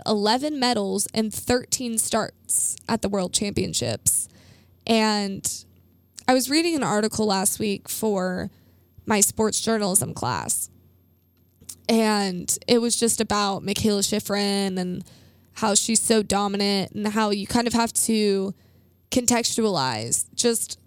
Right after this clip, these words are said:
how amazing she is at alpine skiing. Because people, I mean, she's a name that, like, people recognize. If you say Mikaela Shiffrin, especially around the win-,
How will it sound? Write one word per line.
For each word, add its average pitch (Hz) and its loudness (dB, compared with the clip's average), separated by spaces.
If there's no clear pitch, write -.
how 226 0
amazing 196 0
she 185 0
is 151 -2
at 214 0
alpine 208 0
skiing. 143 -2
Because 233 0
people, 214 0
I 247 4
mean, 233 0
she's 262 4
a 269 4
name 294 0
that, 359 -2
like, 254 0
people 247 0
recognize. 202 -2
If 220 -2
you 233 0
say 233 0
Mikaela 214 -2
Shiffrin, 196 0
especially 226 2
around 214 -2
the 214 0
win-, 196 -4